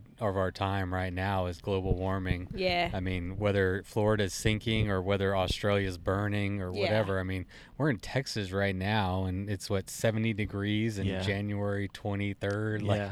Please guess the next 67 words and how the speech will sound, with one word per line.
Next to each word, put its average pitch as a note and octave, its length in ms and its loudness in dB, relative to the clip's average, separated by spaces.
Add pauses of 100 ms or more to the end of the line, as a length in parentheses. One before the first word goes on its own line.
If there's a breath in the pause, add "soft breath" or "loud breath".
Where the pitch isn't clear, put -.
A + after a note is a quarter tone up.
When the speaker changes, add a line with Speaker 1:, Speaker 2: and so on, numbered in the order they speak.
(140)
Speaker 1:
<laughs> - 200 -6
it's, - 140 0
this G#3+ 120 -6
Speaker 3:
Everyone's E3 280 12
like, D3 140 12
Speaker 1:
is - 20 10
Speaker 3:
"Oh, E3 140 12
the C#3 100 12
weather's D3 320 12
great," D3 260 12
and, A2+ 140 6
like, G2+ 200 0
"Eh, D#3 260 0
the B2+ 120 0
weather C#3+ 220 8
shouldn't B2+ 260 6
be A#2+ 80 6
Speaker 1:
it's, C3 80 8
Speaker 3:
like G2+ 140 8
Speaker 1:
yeah, G3 220 6
Speaker 3:
this." G3 180 6
Speaker 1:
thi-, F3+ 60 -6
this G3 160 0
isn't, G#3+ 340 -2
Speaker 2:
Mm. - 20 -2
Speaker 1:
I've C#3+ 160 0
lived E3+ 240 2
here E3 140 2
forty E3 260 4
years. D3 300 4
This B2 160 0
isn't G#3+ 260 4
right. A2+ 420 4
<laughs> - 0 -
Speaker 3:
No, G2+ 300 4
Speaker 1:
You C3+ 140 0
Speaker 3:
no. G2+ 140 2
Speaker 1:
know? F#2+ 100 2 (140)
Speaker 2:
Oh. G#3 400 0
Speaker 3:
I, C#3+ 260 8
I G3 40 10
think F#3+ 200 10
it's C3 100 6
cool C#3 200 8
'cause C#3+ 160 6
Speaker 2:
Yeah. B2+ 60 4
Speaker 3:
there E3+ 120 12
are A3 100 12
people D3 440 6
in B2+ 260 8
the, G#2+ 400 8 (680)
in A#2+ 260 4
the, G2+ 580 6 (320)
I A#2 60 2
don't A2 80 4
know, G#2 40 4
the G#2+ 80 4
cycling B2+ 420 2
world, C3+ 220 4
for C#3 100 4
example. C3 500 4
Cass A2+ 280 2
Gilbert A2 320 2
comes B2+ 240 -4
to C3 100 -4
mind. B2+ 240 0
Like, A2+ 140 -2